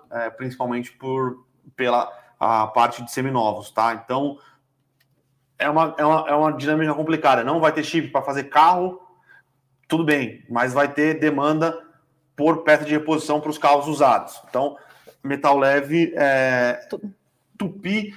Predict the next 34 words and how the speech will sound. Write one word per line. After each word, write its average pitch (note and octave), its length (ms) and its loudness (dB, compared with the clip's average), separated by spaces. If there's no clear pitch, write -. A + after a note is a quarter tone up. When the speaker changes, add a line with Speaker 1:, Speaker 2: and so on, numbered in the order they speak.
Speaker 2:
A G#3 100 0
gente G3+ 140 -6
vai G#3+ 80 -6
ficar G#3 180 -6
devendo, G3 400 -4
Tupi. E3 260 -8
Speaker 1:
Tupi F3+ 140 -2
é F#3+ 80 0
mais F3 220 -2
Speaker 2:
Precisa F3+ 100 -4
Speaker 1:
cabeçote, F3 240 0
Speaker 2:
aprofundar D3+ 320 0
Speaker 1:
é - 40 -4
Speaker 2:
um C3+ 40 -4
Speaker 1:
mais C#3+ 120 0
Speaker 2:
pouco. D#3+ 120 -4
Speaker 1:
parte C#3+ 220 0
de D3 40 -6
motor. D3+ 460 -4
Eu B2+ 140 2
acho C#3 260 -2
que D#3+ 260 -2
ela D3 200 0
depende D3 340 -4
muito D#3 260 -4
mais C#3+ 240 0
da C#3+ 120 -2
parte, C#3 560 -2
ah, B2 440 0
de C#3+ 160 -4
produção D#3 400 0
de D3+ 100 -6
carros A#2+ 480 -2
mesmo. G#2 300 -8